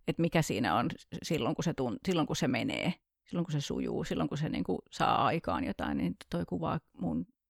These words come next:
mun tuntemusta kanssa aika hyvin, mitä sä, mitä sä muotoilit. Mut jotenkin niin, mä, jotenkin mä kuulen, että tossa on, että jostain semmoisesta hyvin, hyvin,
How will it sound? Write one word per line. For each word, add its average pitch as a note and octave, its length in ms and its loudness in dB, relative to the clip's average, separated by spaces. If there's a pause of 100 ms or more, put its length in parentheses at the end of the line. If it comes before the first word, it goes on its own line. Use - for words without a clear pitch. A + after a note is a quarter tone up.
mun F3 220 2
tuntemusta E3 580 -2
kanssa F3+ 240 -2
aika - 160 0
hyvin, F3+ 280 4
mitä - 180 -4
sä, G3+ 100 -4 (340)
mitä - 140 -8
sä F#3 100 -2
muotoilit. F#3 560 -2 (420)
Mut G3+ 120 6
jotenkin G#3+ 300 8
niin, B3+ 140 10
mä, G#3 160 8
jotenkin G#3+ 500 4
mä G#3+ 100 6
kuulen, D3+ 320 6
että D3+ 120 4
tossa F3 220 4
on, E3+ 140 8
että - 220 4
jostain E3+ 260 4
semmoisesta D#3+ 400 2
hyvin, F3 280 8
hyvin, D#3+ 400 4